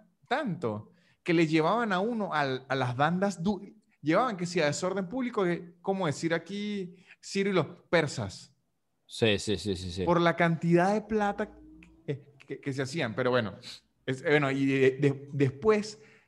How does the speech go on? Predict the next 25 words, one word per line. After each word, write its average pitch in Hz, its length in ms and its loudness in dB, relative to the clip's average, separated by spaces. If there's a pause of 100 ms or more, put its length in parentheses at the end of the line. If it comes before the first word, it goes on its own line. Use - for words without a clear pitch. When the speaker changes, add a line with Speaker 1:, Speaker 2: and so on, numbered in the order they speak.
(260)
Speaker 1:
como 147 280 2
eso 151 280 0
yo 190 120 -4
ya 190 160 -2
lo 190 500 -4
pagué 135 380 0
yo, 160 420 2 (1400)
a 143 80 4
los 139 160 6
que 139 120 0
yo 139 120 2
Speaker 2:
Sí. 170 60 4
Speaker 1:
invito, 202 560 2
les 131 120 2
doy 151 160 2
un 147 180 -6
brazalete, 165 560 -2
usted 160 220 -2
ya 160 100 -2
no 165 100 -4
tiene 170 380 -6
que 156 240 -6
pagar 151 340 -2
nada. 117 600 -2 (480)
Speaker 2:
Claro, 110 400 2